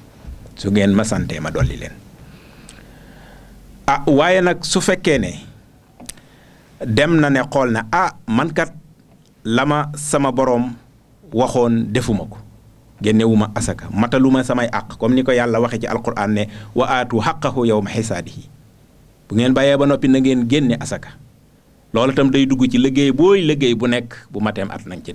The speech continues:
génne asaka. "Wa aati sal qurba haqqahu." Àq yi ci war a génne ci sa jegeñaale ak say waajur ak yooyu yépp, nañ ko ci génne.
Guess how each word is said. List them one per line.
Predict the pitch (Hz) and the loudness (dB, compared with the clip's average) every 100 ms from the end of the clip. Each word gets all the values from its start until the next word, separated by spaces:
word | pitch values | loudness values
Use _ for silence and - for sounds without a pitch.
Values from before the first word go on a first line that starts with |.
| - | -4
génne | 104 98 - | 0 0 -2
asaka. | - - - - - _ _ - _ - - - - - - - - - - - - | -10 -14 -18 -20 -20 _ _ -20 _ -20 -20 -20 -20 -20 -20 -20 -20 -20 -20 -20 -2
"Wa | 120 143 | 0 2
aati | 160 165 165 | 2 2 2
sal | 151 147 | 2 2
qurba | 143 147 143 | 2 0 0
haqqahu." | 135 139 123 104 - - - - _ _ _ _ _ - - | -2 -4 -4 -4 -8 -14 -20 -20 _ _ _ _ _ -8 -4
Àq | 151 151 | -4 -2
yi | 147 143 - | 2 2 2
ci | 180 | 4
war | 160 143 | 4 4
a | 127 | 2
génne | 127 123 117 113 | 2 2 2 0
ci | 127 | -2
sa | 135 127 | 0 0
jegeñaale | 117 131 123 120 113 113 110 110 | 0 0 2 2 0 0 -2 -2
ak | 113 - | -4 -2
say | 120 | 0
waajur | 117 117 113 113 107 | 2 4 2 2 0
ak | |
yooyu | 107 107 131 | 2 2 2
yépp, | 139 | 2
nañ | 117 107 | 0 0
ko | 104 | -2
ci | 98 | -6
génne. | - 80 78 | -8 -12 -14